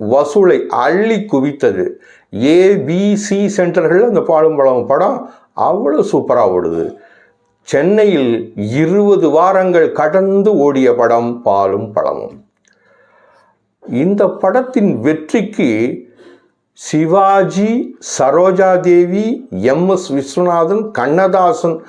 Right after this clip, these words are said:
ஆகியோருடைய கூட்டணி, அதோட பாவரிசை இயக்குனர் ஏ பீம்சிங்கின் கூட்டணி தான் காரணம் என்கிறார்கள். இறுதியாக இந்த, இதான் ப-, இந்த படத்தினுடைய இது. அது, இது ஏன் அப்படி இந்த இருநூத்தம்பதாவது வீடியோவில்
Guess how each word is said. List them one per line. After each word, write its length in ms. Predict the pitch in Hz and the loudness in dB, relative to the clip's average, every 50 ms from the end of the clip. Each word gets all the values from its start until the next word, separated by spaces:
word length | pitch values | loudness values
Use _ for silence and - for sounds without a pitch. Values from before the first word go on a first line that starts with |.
| - - - - - 104 120 | -20 -20 -16 -8 -2 0 0
ஆகியோருடைய 720 | 135 151 160 156 139 151 151 151 147 139 139 127 123 117 117 120 - | 2 2 2 0 0 0 2 2 2 2 2 2 2 2 0 0 -2
கூட்டணி, 640 | - 202 208 262 233 208 - - 202 190 185 175 170 160 - - - - - - 110 | -2 -2 0 0 0 -2 0 0 0 2 2 0 0 -2 -6 -10 -14 -8 -4 -2 0
அதோட 360 | 123 127 156 165 170 180 180 202 190 - - | 2 2 4 4 4 4 4 2 2 0 0
பாவரிசை 600 | 143 147 170 185 180 175 165 147 135 - 151 139 | 0 2 2 2 2 2 2 0 0 -2 -2 0
இயக்குனர் 520 | 139 139 135 135 - 131 123 120 120 120 - - - - | 2 2 2 0 0 0 0 0 0 -2 -4 -8 -4 0
ஏ 100 | 117 120 120 | 2 2 2
பீம்சிங்கின் 840 | 120 104 135 160 180 196 190 196 - 190 175 160 151 151 147 131 117 - - - | 2 2 0 2 2 0 0 0 0 0 0 0 0 -2 -2 -2 -2 -4 -8 -6
கூட்டணி 440 | - - 165 160 165 165 156 147 131 127 | -2 -2 0 0 2 0 0 2 2 2
தான் 220 | 135 139 160 160 156 - | 2 0 0 -2 -4 -6
காரணம் 560 | - - 135 127 147 156 160 143 135 123 110 101 | -4 -2 0 2 2 2 2 2 0 0 -2 -2
என்கிறார்கள். 640 | 98 98 92 92 87 90 87 78 - - 78 - - - - _ _ _ _ _ _ _ _ _ _ _ _ - 87 85 95 113 | -2 -2 0 0 0 0 0 -2 -2 -4 -4 -6 -6 -10 -20 _ _ _ _ _ _ _ _ _ _ _ _ -10 -8 -6 -2 -2
இறுதியாக 600 | 131 131 143 147 131 120 110 101 90 82 80 - - 113 104 - - - - - - _ _ | 0 0 0 -2 -2 -2 0 0 0 0 -2 -2 0 0 0 0 -2 -6 -12 -20 -20 _ _
இந்த, 360 | - 147 147 156 160 160 139 - - - - 127 | -4 -2 -2 0 0 0 0 0 0 -2 -2 0
இதான் 240 | 127 143 143 127 - | 0 0 0 0 0
ப-, 120 | - - - | -4 -4 -2
இந்த 240 | 127 131 135 135 127 | -2 -2 0 0 0
படத்தினுடைய 580 | 120 - 143 139 - - - 147 135 120 110 104 101 98 - - | 0 0 -2 -2 -2 0 0 0 2 2 2 0 0 0 -2 -4
இது. 220 | - 110 98 92 - - - - 85 | -6 -8 -8 -8 -10 -10 -4 -2 -2
அது, 160 | 90 92 95 90 90 | -2 -2 -2 -4 -4
இது 160 | 90 90 92 90 87 101 123 | -4 -6 -6 -4 0 0 0
ஏன் 160 | 170 - - | 2 2 0
அப்படி 180 | 196 180 160 131 | 0 -2 -2 -2
இந்த 180 | 127 123 120 113 104 101 104 - - - - - - _ - - | 0 2 2 2 0 -2 -4 -8 -14 -18 -20 -20 -20 _ -4 -2
இருநூத்தம்பதாவது 840 | - 113 - 170 190 190 185 185 175 165 160 160 165 151 139 127 | 0 0 2 2 0 0 0 0 0 2 2 2 2 2 0 0
வீடியோவில் 500 | 120 135 147 156 160 151 143 147 175 190 | 0 0 0 2 2 2 4 4 4 2